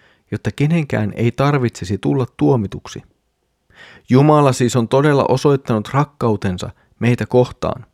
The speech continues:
Mutta tästä rakkaudesta käsin hän myös kurittaa meitä. Ja ehkä näin muistuttaa meitä siitä, että synti oikeasti on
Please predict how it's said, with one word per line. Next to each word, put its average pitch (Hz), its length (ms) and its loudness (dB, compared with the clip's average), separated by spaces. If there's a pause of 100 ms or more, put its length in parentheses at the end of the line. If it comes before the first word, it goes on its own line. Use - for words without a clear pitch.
(800)
Mutta 110 240 -4
tästä 120 280 2
rakkaudesta 127 680 2
käsin 98 360 -4 (500)
hän 123 160 -2
myös 110 240 0
kurittaa 135 640 -2
meitä. 92 340 -6 (600)
Ja - 100 0
ehkä 208 260 -2
näin 220 220 0
muistuttaa 196 600 -2
meitä 127 260 -6
siitä, 165 420 -4
että 104 240 -6 (320)
synti 226 440 -2
oikeasti 165 640 0
on 135 80 -4